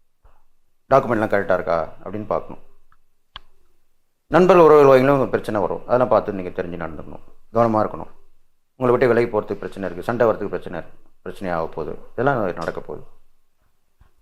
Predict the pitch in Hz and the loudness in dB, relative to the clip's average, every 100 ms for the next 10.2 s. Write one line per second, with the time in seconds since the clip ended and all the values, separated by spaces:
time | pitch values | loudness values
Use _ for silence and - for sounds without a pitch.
0 | _ _ _ - 180 165 143 151 147 131 | _ _ _ 6 8 10 8 8 6 4
1 | 127 120 113 120 110 98 107 98 85 87 | 4 6 6 8 6 4 -2 0 0 0
2 | 76 78 98 90 80 - - - _ _ | -8 -2 -2 -2 -6 -8 -18 -20 _ _
3 | _ _ _ _ _ _ _ _ _ - | _ _ _ _ _ _ _ _ _ -20
4 | - - - - _ _ _ _ _ _ | -20 -20 -20 -20 _ _ _ _ _ _
5 | _ _ _ _ 165 170 156 127 113 98 | _ _ _ _ 6 8 8 8 8 8
6 | 90 87 87 - - 120 113 95 82 - | 6 4 2 -4 -6 0 2 2 -2 -4
7 | - - - - - _ _ _ _ _ | -14 -16 -20 -20 -20 _ _ _ _ _
8 | _ _ _ _ _ _ _ _ _ _ | _ _ _ _ _ _ _ _ _ _
9 | _ - 190 208 165 135 131 123 113 98 | _ 4 6 8 6 6 4 2 4 4
10 | 73 - | 4 -6